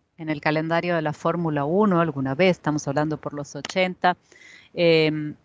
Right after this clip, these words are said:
<clears throat> se conoció en aquel entonces, Jaime, y esto hace un poco de referencia a lo que preguntabas antes, ¿no? Teníamos el Gran Premio de Estados Unidos en aquella época, ¿cómo se llamaba este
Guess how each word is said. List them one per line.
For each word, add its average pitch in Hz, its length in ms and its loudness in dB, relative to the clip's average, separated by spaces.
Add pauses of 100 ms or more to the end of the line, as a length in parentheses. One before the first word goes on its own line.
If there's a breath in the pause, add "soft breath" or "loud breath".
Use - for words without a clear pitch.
<clears throat> 185 300 -2
se 196 220 -2
conoció 190 460 0
en 262 80 4
aquel 233 240 0
entonces, 214 440 -4
Jaime, 233 320 0
y - 20 -2
esto 196 200 -6
hace 208 120 -6
un 202 80 -6
poco 202 200 0
de 185 60 4
referencia 185 500 0
a 190 40 4
lo 180 80 -2
que 170 100 -8
preguntabas 165 640 0
antes, 202 340 0
¿no? 202 200 -4
Teníamos 180 600 -4
el 165 180 -6
Gran 185 220 0
Premio 202 200 -2
de 190 60 -6
Estados 196 340 -2
Unidos 208 300 -2
en 180 100 -6
aquella 190 360 2
época, 202 280 0
¿cómo 214 260 -2
se 180 180 -4
llamaba 175 400 4
este 160 260 -8